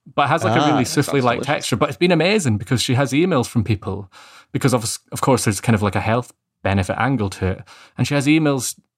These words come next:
Speaker 1: frequently, 'cause it's our biggest seller by miles, that it's cured people's anxiety or it's stopped their knee from hurting. And
Speaker 2: <laughs>
Speaker 1: these are real people who have just got in touch completely off their own doing. And that's, um,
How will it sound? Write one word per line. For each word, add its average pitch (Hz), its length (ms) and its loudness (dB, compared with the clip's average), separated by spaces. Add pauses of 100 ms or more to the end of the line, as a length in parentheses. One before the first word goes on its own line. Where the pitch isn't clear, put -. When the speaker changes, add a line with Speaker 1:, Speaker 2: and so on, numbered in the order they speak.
(360)
Speaker 1:
frequently, 156 580 0
'cause 110 160 -6
it's 120 120 -2
our 117 80 2
biggest 131 300 -2
seller 107 300 0
by 104 180 0
miles, 101 540 -2 (600)
that 131 340 -2 (120)
it's - 260 0
cured 123 340 0
people's 104 260 0
anxiety 147 800 0
or 98 140 -2
it's 104 120 -4
stopped - 440 -2
their 101 120 2
knee 113 220 4
from 135 200 -2
hurting. 127 460 2
And 123 320 0 (140)
Speaker 2:
<laughs> - 100 -6
Speaker 1:
these 160 200 -2
are 151 100 2
real 156 260 2
people 147 300 -2
who 117 260 2 (240)
have 117 160 -4
just - 200 -4 (440)
got 135 180 2
in 123 100 2
touch - 280 -4
completely 120 380 0
off 113 180 0
their 110 140 2
own 110 160 4
doing. 110 400 0 (500)
And 113 140 2
that's, - 380 -2
um, 104 440 2